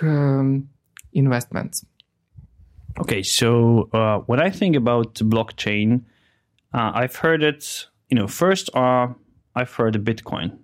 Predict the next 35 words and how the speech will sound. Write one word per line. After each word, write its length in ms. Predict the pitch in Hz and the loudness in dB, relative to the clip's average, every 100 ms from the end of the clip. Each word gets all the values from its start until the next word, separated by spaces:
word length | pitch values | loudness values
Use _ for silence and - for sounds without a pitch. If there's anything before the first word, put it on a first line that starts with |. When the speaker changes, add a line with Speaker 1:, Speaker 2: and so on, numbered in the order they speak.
| _ 127 | _ -2
Speaker 2:
And 160 | 127 | 0
I 80 | 117 | 0
think 240 | 139 120 | 0 2
it, 180 | 107 107 | 0 -2
I, 200 | 113 98 | -2 -2
I've 100 | 104 | -2
heard 240 | - 120 110 | 0 2 2
about, 540 | 98 104 104 - - | 2 0 0 -4 -2
uh, 240 | 98 95 78 | 0 0 0
about 260 | 104 107 | 0 0
it 160 | 104 107 | -2 -4
because, 440 | 104 - 101 - | -6 -2 -4 -2
you 80 | 95 | -2
know, 340 | 95 92 90 - - | -2 -2 -4 -8 -10
uh, 220 | 110 98 | -8 -6
because 440 | 101 107 95 - - | -6 -4 -6 -6 -10
it's 320 | 85 - - | -10 -8 -8
growth 500 | - 131 180 226 - | 0 2 2 0 -2
and 280 | 107 101 98 | -2 0 -2
because 240 | - 92 | -2 -4
it's 140 | 98 - | -4 -6
potential. 720 | - 135 170 - 180 170 165 - - - | -4 -2 -2 0 2 2 0 -10 -18 -6
And 180 | 123 117 | 0 4
then 160 | 135 | 4
I've 200 | 131 123 | 4 2
heard 160 | 123 117 | 0 0
about 320 | 110 101 101 | 2 0 -2
cryptocurrencies. 840 | - 117 - - 123 170 180 202 | -6 -6 -4 -2 0 0 0 2
And 100 | 156 | 2
then 140 | 135 143 | 4 4
when 100 | 127 | 2
I 120 | 107 | 0
started 480 | 101 - 120 110 104 | -2 0 0 2 0
digging, 460 | 135 165 127 123 117 | 2 4 4 4 4
then, 440 | 117 117 117 117 | 4 4 2 0